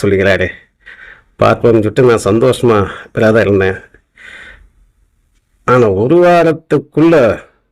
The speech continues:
டிசம்பர் பத்தாம் தேதி இரவு நைட்டு ரெண்டு மணி அளவுல, நைட்டு ரெண்டு மணி அளவுல எனக்கு திடீர்னு வாமிட் வந்துச்சு. வாமிட்டு, மயக்கம். முதல் மயக்கம் வந்தது, அதுக்கப்புறம் வாமிட் வந்தது.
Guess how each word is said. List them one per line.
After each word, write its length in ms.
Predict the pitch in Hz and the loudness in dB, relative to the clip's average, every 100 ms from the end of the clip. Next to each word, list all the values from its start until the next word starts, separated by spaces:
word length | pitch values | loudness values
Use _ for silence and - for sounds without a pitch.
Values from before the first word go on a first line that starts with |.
| _ _ _ _ _ - _ _ _ _ - | _ _ _ _ _ -20 _ _ _ _ -4
டிசம்பர் 480 | 113 - 170 156 - | -2 0 2 0 0
பத்தாம் 440 | 117 - 143 135 | -4 -2 0 0
தேதி 500 | 113 107 104 101 98 | 0 0 0 0 -2
இரவு 440 | 104 139 139 139 _ - | 0 0 0 -2 _ -6
நைட்டு 420 | 113 123 - - _ _ | -2 -2 -4 -8 _ _
ரெண்டு 240 | 107 123 131 | -2 0 2
மணி 160 | 135 | 2
அளவுல, 420 | 123 104 104 101 | 2 0 -2 -2
நைட்டு 320 | 92 98 101 107 | -2 -4 -4 -4
ரெண்டு 240 | 98 98 | -2 -2
மணி 160 | 110 110 | 0 0
அளவுல 480 | 98 101 98 85 82 - _ _ - - - _ _ - | 0 -2 -2 -2 -6 -18 _ _ -20 -20 -20 _ _ -4
எனக்கு 300 | 92 95 95 | 0 0 0
திடீர்னு 720 | 107 139 139 127 98 85 - _ _ _ _ _ _ | 0 2 2 2 0 -4 -8 _ _ _ _ _ _
வாமிட் 360 | 98 101 98 - | -4 -2 -2 -4
வந்துச்சு. 540 | 82 82 - - - - - | -8 -8 -12 -10 -12 -12 -6
வாமிட்டு, 480 | 101 101 110 110 131 | -2 0 -2 0 0
மயக்கம். 460 | 95 92 - 92 - _ _ _ _ - - - _ - | 0 -2 -4 -12 -12 _ _ _ _ -20 -20 -20 _ -6
முதல் 280 | 85 123 131 | -2 2 2
மயக்கம் 380 | 110 113 151 | 2 0 2
வந்தது, 300 | 143 143 170 - | 2 2 -2 -2
அதுக்கப்புறம் 440 | 143 143 143 147 | -2 0 0 2
வாமிட் 280 | 120 117 117 | 2 0 0
வந்தது. 420 | 110 98 98 - | -2 -2 -4 -6